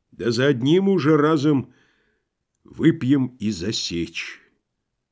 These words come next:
чтобы долго она стояла на погибель всему бусурменству,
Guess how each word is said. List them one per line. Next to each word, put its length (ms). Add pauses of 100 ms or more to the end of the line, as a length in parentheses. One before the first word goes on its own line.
(500)
чтобы 340
долго 460
она 160
стояла 720 (520)
на 200
погибель 540
всему 360
бусурменству, 1200